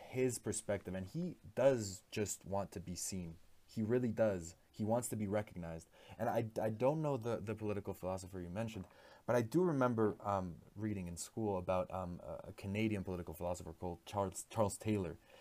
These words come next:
and the, and the, the right to recognition as one of the paramount um, necessities in, in, in human life, to be acknowledged by who we are, how important that is. And I, I do agree to a certain extent,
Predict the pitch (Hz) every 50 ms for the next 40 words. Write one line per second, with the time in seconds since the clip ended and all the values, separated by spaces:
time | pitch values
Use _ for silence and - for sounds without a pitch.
0 | - - - 101 107 104 95 104 - 110 110 110 104 107 107 101 - - - 107
1 | 113 107 104 101 107 117 120 120 117 - - - - - - 113 98 107 104 -
2 | - 90 92 92 95 90 - - 80 - - - - - - 101 104 98 101 101
3 | 110 110 110 104 104 98 110 107 101 95 - - - - - - - - - -
4 | - 135 135 131 127 123 120 117 113 113 107 104 - - - - - - 104 101
5 | 101 98 95 95 90 107 110 98 - - - 123 123 - - 120 107 98 95 90
6 | 87 95 - - 101 98 85 98 101 92 - 110 104 95 92 90 98 113 107 92
7 | - - - - - - - - 110 110 117 113 104 107 107 101 107 110 113 123
8 | - - - 104 101 95 101 110 104 98 104 95 - - - 104 101 98 87 90
9 | - - - - - - - - 120 127 131 117 107 - - 120 120 - 101 95
10 | 87 87 82 80 80 85 92 - - - - - - - - - 147 156 165 160
11 | 156 - 147 147 127 127 190 226 208 135 120 135 135 135 - 127 110 - - 110
12 | 98 92 87 - - - - 127 120 110 -